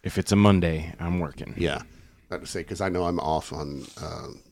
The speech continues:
Speaker 2: June nineteenth because of Juneteenth. Um, maybe we could do a watch party.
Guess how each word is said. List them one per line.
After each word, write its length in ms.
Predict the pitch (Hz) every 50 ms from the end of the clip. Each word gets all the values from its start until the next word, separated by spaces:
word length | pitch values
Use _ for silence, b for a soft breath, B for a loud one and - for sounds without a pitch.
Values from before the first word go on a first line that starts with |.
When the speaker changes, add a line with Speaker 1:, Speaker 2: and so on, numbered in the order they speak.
| _ _ _ _ _ _ _ _ _ _ _ _ _ _ _ _ _ -
Speaker 2:
June 240 | - 104 92 87 85
nineteenth 500 | 82 78 76 69 - - 82 78 - -
because 300 | - - 87 82 82 85
of 80 | 80
Juneteenth. 500 | - - 80 78 71 - - 80 73 - _ _ b b b b b b b b b b -
Um, 560 | 82 80 78 78 76 76 80 78 - - - _ - - _ _ _ _ _ _
maybe 300 | - 92 87 85 78 76
we 120 | 78 80 85
could 160 | - 95 80
do 240 | 80 80 76 76 76
a 220 | 76 73 69 - - - _ _ _ _ _ _ _ _ -
watch 240 | 90 85 - - -
party. 420 | - 87 82 76 73 73 73 -